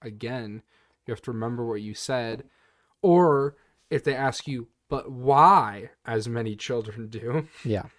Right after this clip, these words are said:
Speaker 1: you now have to explain, "But
Speaker 2: <clears throat>
Speaker 1: why this imaginary thing you just made up?" So, ugh.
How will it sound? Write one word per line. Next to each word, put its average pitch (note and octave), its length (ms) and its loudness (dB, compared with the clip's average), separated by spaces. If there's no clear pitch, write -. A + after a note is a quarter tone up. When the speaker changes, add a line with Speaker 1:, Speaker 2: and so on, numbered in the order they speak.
Speaker 1:
you C#3 180 -2
now D3 240 4
have D3 180 0
to C#3+ 120 -4
explain, C#3+ 540 -4
"But C3+ 180 -2
Speaker 2:
<clears throat> D3+ 100 2
Speaker 1:
why F#3+ 300 6
this C#3+ 240 -2
imaginary A2 520 -6
thing G2+ 180 -10
you G2+ 100 -12
just G2+ 180 -12
made F2+ 180 -14
up?" E2 180 -14
So, A#2 560 -2
ugh. A2+ 460 -4